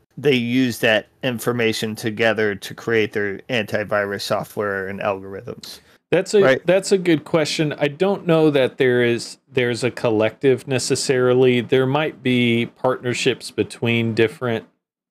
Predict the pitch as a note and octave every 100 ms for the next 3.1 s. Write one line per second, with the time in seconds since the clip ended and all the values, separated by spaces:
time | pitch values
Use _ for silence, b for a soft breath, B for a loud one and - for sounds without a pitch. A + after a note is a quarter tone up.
0 | _ _ _ A#2 A#2 G#2+ G#2+ G#2+ A2 -
1 | - - - _ - G#2+ G2+ G2 F#2 _
2 | _ _ _ _ - B2 A2+ D#3+ F#3 F#3